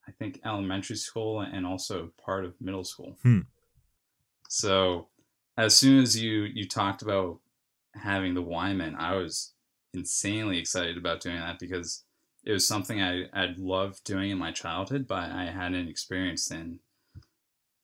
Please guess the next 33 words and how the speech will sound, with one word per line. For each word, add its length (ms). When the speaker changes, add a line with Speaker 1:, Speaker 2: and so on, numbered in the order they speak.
Speaker 1:
probably, 220
like, 300
eight, 260
eight 160
or 80
more 220
years. 540
So 260
it 40
was, 300
it 80
was 200
so 280
much 220
fun 340
to 140
actually 560
get 180
to 100
do 180
it. 120
But 240
Speaker 2:
Sure. 220
Speaker 1:
the 60
other 160
thing 200
is, 400
um, 440
I, 480
I 120
sometimes 1000
slip 460
with, 400